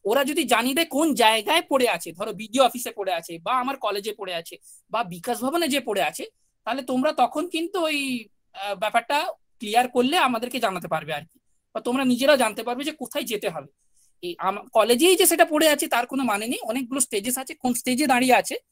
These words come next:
সেটা একটু জিজ্ঞাসা করে নেবে। এমনও হতে পারে যে তুমি মানে ওই, ও যদি, উম, অবশ্য কে টুতে টাকার bracket নেই, তাহলে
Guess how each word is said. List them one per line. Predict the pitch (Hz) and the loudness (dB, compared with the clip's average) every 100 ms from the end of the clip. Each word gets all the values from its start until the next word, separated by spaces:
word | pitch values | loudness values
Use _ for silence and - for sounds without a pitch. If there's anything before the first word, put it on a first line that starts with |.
| _ 202 | _ -8
সেটা | 214 | -8
একটু | 262 | -6
জিজ্ঞাসা | 202 185 180 | -6 -6 -6
করে | 170 151 | -10 -16
নেবে। | 139 131 _ _ _ _ _ _ _ _ _ _ | -18 -20 _ _ _ _ _ _ _ _ _ _
এমনও | 220 285 370 | -8 -4 -2
হতে | 359 359 | 0 4
পারে | 349 339 | 4 4
যে | 330 | 0
তুমি | 320 311 311 285 _ _ _ _ _ 214 | -2 -2 -2 -4 _ _ _ _ _ -20
মানে | 208 208 196 196 185 190 | -16 -12 -10 -6 -8 -6
ওই, | 190 175 _ _ _ _ _ | -10 -10 _ _ _ _ _
ও | 190 | -12
যদি, | 214 233 _ | -12 -14 _
উম, | 202 196 _ _ - | -18 -18 _ _ -8
অবশ্য | 233 254 | -6 -6
কে | 233 | -10
টুতে | 240 254 | -8 -8
টাকার | 254 208 240 220 | -4 -4 -4 -2
bracket | 214 254 214 | -2 -4 -4
নেই, | 226 220 - _ _ _ _ - | -4 -6 -10 _ _ _ _ -16
তাহলে | 175 170 185 180 170 | -12 -8 -8 -8 -10